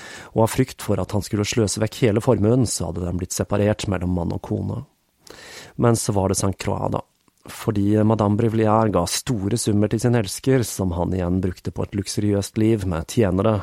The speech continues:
en vogn til privat bruk og gambling da, selvsagt.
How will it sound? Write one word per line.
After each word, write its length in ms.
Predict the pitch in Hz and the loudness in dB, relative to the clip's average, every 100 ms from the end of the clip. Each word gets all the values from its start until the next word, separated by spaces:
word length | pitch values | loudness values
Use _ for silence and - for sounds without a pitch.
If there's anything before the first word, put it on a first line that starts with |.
| - | -4
en 160 | 95 92 | -4 0
vogn 220 | 92 98 | 0 -2
til 140 | 101 101 | -4 -2
privat 320 | 101 98 - | 0 0 0
bruk 460 | 101 104 - - - | -2 -2 -4 -12 -10
og 400 | - 90 90 90 | -4 -2 -2 -4
gambling 560 | 98 87 90 90 90 90 | -4 -2 -2 -2 -2 -2
da, 100 | 90 - | -4 -8
selvsagt. 600 | - - - - - | -10 -8 -8 -10 -20